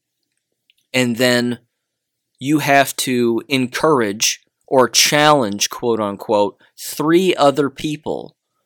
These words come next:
to do the exact same thing and then donate money to A L S.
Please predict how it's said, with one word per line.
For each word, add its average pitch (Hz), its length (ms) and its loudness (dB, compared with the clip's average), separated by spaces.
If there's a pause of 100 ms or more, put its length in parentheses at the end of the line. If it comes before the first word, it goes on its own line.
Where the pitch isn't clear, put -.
(500)
to 147 120 4
do 135 200 2
the 127 180 0
exact 123 460 2
same 127 320 0
thing 110 500 -6
and 120 220 -6
then 113 260 -4
donate 104 500 -4
money 107 480 -8 (460)
to - 220 -2
A 110 160 0
L 101 240 0
S. - 480 -4